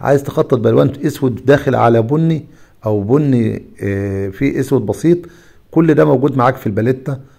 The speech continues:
بحيث انك انت بتخلط بالفرشة بشكل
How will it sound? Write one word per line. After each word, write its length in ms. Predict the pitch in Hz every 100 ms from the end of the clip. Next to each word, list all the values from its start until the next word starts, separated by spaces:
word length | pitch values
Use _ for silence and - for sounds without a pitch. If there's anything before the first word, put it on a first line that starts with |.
| _ -
بحيث 280 | 117 139 135
انك 160 | 123
انت 160 | 135 131
بتخلط 640 | 101 - - 143 135 131 - - _ _ -
بالفرشة 480 | 101 - 151 - -
بشكل 520 | - 151 143 139 135